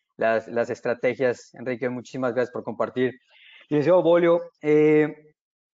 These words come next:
eh, la industria del bienestar, la industria del wellness ha, ha, ha, ha crecido muchísimo a través de, de, de los últimos meses, principalmente con esto de la pandemia. ¿Cómo, cómo ha impactado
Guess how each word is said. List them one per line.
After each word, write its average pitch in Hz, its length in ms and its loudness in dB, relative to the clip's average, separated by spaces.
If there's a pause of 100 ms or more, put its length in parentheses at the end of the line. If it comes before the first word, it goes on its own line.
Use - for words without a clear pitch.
(1000)
eh, 156 1000 -6
la 180 120 -2
industria 190 400 -2
del 151 100 0
bienestar, 135 480 -2
la 143 80 -2
industria 151 340 -4
del 120 100 -2
wellness 123 540 -4
ha, 117 180 -8
ha, 120 400 -12
ha, 120 380 -8
ha - 280 -20
crecido 123 460 -6
muchísimo 117 680 -12
a 107 60 -16
través 110 360 -6
de, 107 220 -6 (480)
de, 107 500 -4
de 107 160 -6
los 104 200 -12
últimos 110 560 -8
meses, 117 480 -6
principalmente 110 720 -8
con 113 200 -10
esto 110 200 -10
de 107 40 -6
la 104 100 -6
pandemia. 110 540 -6 (680)
¿Cómo, 196 300 0
cómo 196 200 0
ha 208 40 0
impactado 143 840 -4